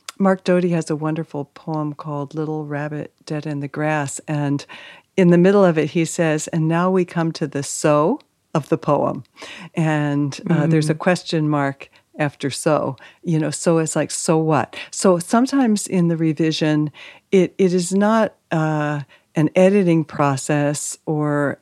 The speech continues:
Speaker 1: uh, a smoothing process or, you know, trying to make sure that the rhythm in a line is just right. Sometimes it's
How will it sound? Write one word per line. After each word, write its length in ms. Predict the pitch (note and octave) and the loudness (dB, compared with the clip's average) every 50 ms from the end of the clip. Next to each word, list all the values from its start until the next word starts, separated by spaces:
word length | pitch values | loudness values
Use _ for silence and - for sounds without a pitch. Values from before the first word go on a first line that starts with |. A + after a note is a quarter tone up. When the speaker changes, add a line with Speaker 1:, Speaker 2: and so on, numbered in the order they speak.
| _ | _
Speaker 1:
uh, 260 | D3 C#3+ C#3 C3+ C3+ - - | -6 -4 -4 -4 -4 -6 -8
a 80 | - C3 | -8 -8
smoothing 760 | - - - - F#3 F3+ F#3 F#3 F3+ - E3+ D#3 D3+ D3+ C#3+ | -8 -6 -2 2 4 6 6 6 6 4 2 2 2 0 -2
process 800 | - D#3 D3+ C#3 C#3 C3 - - C#3+ C3 B2+ C3+ C#3 - - D3+ | -2 -2 -2 -2 -2 -2 -2 -2 -2 0 0 -2 -4 -6 -4 -2
or, 300 | C#3+ C#3 C3+ C3 C3 - - - - - - - | -2 -2 -2 -2 -4 -8 -12 -20 -20 -20 -6 -2
you 100 | E3 D3 | 0 0
know, 120 | D3 C#3+ | 0 -2
trying 260 | - - F3 D#3+ D3+ | -2 0 0 2 2
to 60 | D#3 D3 | 2 2
make 180 | D3 C#3+ - | 0 -2 -2
sure 460 | - - - - D#3 C#3+ D3 D3 D3 C#3 | -6 -8 -6 -4 -2 0 0 0 0 -2
that 320 | C3+ D3 C#3 B2+ - - - _ _ _ _ _ _ _ | -2 -2 -2 -2 -4 -8 -12 _ _ _ _ _ _ _
the 180 | - D3 D#3 D3 | -6 -4 -4 -2
rhythm 380 | C#3 D3+ D#3 D3+ D#3+ D3+ D3 D3 | 0 0 0 2 2 0 0 0
in 120 | C#3 C#3 | 0 -2
a 80 | C#3 C#3 | -2 -2
line 460 | C#3+ C#3+ C#3+ C#3+ D3 C#3+ C#3+ C#3+ C#3 | -2 0 0 0 0 0 0 0 -2
is 200 | C3+ C3+ - - | -2 -4 -8 -6
just 280 | - C#3+ C3+ - - | -6 -6 -6 -6 -6
right. 300 | C3+ C#3+ C#3 C#3+ C3+ - | -4 -2 0 0 -2 -2
Sometimes 480 | - - G3 G#3 A3+ A3+ G3+ F3 E3+ - | -4 -2 -2 0 0 0 0 -2 -2 -2
it's 320 | D3+ C#3+ - - - - | -4 -4 -4 -6 -10 -12